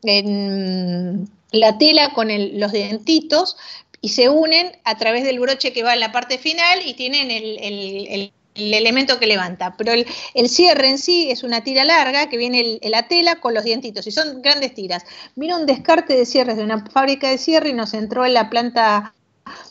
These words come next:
de tratamiento mecánico biológico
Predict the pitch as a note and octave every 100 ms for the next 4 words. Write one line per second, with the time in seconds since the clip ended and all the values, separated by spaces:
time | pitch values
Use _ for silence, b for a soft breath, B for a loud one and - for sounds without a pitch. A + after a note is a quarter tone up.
0 | B - A3 G#3+ G#3+ A#3 B3+ B3+ B3 A#3
1 | B3 A#3+ B3+ B3+ C4+ F4 F#4 - D#4+ -
2 | F4 G#4